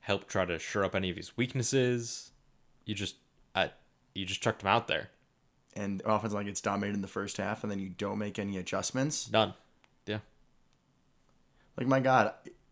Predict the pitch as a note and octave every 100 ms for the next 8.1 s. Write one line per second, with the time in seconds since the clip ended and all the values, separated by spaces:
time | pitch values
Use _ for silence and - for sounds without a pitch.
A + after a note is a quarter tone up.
0 | - A#2 C#3+ D3 D3 A#2 A#2+ A#2 A#2 A#2+
1 | - A#2 G2 G2+ G#2 - A2 G#2 F#2+ -
2 | F#2+ F#2 F2+ A#2 A2 G2+ G#2+ G2 G#2 G2
3 | F2+ F#2 F#2 A2+ G2+ G2 G2 - F#2 F#2
4 | - - - - - - A#2 G#2+ G2+ G2
5 | G#2 G#2+ A2+ A#2 - A#2 G2+ G#2 G#2+ F#2
6 | F#2+ - G#2 - F#2+ - _ _ - G#2
7 | F#2 G2 G2+ F2+ A2+ A2 A2+ G#2+ G2+ G#2
8 | G2